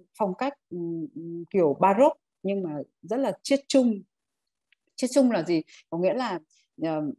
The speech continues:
các cha vẫn, vẫn bị phụ thuộc vào vật liệu địa phương và thợ địa phương. Ờ,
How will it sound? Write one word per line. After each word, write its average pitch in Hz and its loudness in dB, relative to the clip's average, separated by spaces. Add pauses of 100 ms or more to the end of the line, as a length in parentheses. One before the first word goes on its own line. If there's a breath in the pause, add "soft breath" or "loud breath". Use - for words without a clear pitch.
(600)
các 277 -2
cha 262 0
vẫn, 254 2
vẫn 196 4
bị 311 -2
phụ 208 -4
thuộc 180 2
vào 156 -2
vật 180 -6
liệu 185 0
địa 185 -2 (120)
phương 226 -4 (300)
và 160 0
thợ 208 0
địa 180 -2 (100)
phương. 208 -6 (360)
Ờ, 160 -2